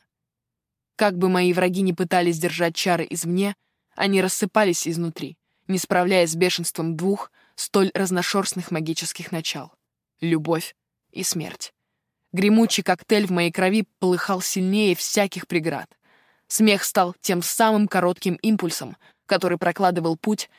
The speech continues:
всей остальной магии. Как только удерживающие в ловушке путы немного ослабли,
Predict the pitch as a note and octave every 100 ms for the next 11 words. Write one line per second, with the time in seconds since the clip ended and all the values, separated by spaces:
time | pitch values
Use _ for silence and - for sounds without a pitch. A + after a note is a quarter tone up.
0 | _ - - G3 G3+ F#3+ - D#3+ E3+ E3+
1 | E3+ D3 D#3+ - _ _ _ _ _ -
2 | - - G#3 G3+ F#3+ F#3 G3 F#3 E3+ F3
3 | E3+ - E3+ F3 F3 F#3 - F#3 - G3
4 | F3+ E3+ E3+ F3 E3+ E3 - F#3+ F#3+ D#3